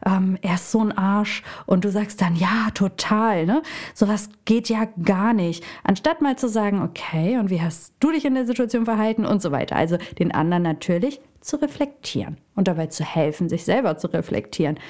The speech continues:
Das sind wir überhaupt nicht gewohnt. Und gerade so als Jungerwachsene, so mit Anfang zwanzig,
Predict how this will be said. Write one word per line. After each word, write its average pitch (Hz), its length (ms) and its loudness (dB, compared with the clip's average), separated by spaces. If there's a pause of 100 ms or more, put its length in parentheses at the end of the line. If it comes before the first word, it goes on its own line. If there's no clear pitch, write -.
(480)
Das - 260 -4
sind 196 200 2
wir 165 80 -4
überhaupt 208 540 0
nicht 220 240 -2
gewohnt. 190 480 0
Und 180 180 0
gerade 214 320 0
so 202 120 0
als - 320 -2
Jungerwachsene, 190 920 0
so 185 120 0
mit 170 180 -2
Anfang 175 400 0
zwanzig, 165 840 -2